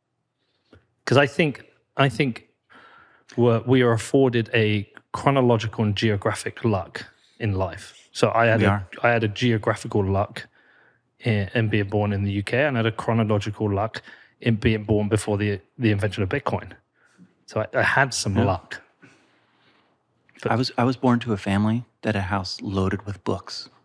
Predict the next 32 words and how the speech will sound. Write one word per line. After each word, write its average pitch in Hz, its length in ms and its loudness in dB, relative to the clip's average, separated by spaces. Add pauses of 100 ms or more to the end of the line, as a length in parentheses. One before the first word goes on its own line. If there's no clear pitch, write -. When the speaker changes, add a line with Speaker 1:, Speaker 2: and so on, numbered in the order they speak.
(560)
Speaker 2:
We 110 120 2
were 101 160 2
otherwise 104 340 0
poor, 107 500 -2
but 110 120 -8
we 104 120 -4
had 90 200 -8
books. - 400 -8 (380)
That 104 140 0
was 120 120 -2
luck. - 280 -2 (180)
Speaker 1:
You 113 80 -6
didn't 117 120 0
have 113 100 -2
a 110 60 -2
PlayStation? 110 540 -10 (640)
Speaker 2:
No. 95 100 0 (460)
Speaker 1:
That 127 80 -6
sucks, - 400 -6
man. - 260 -16
Speaker 2:
My 113 120 4
friend 113 220 2
Chris - 360 0
had - 140 2
a 101 40 0
Super - 360 2
Nintendo. 107 680 2 (720)
Speaker 1:
<laughs> 147 100 -10 (680)
Chris - 240 -2
is - 40 -10
fucking 110 360 -2
cool. 107 480 0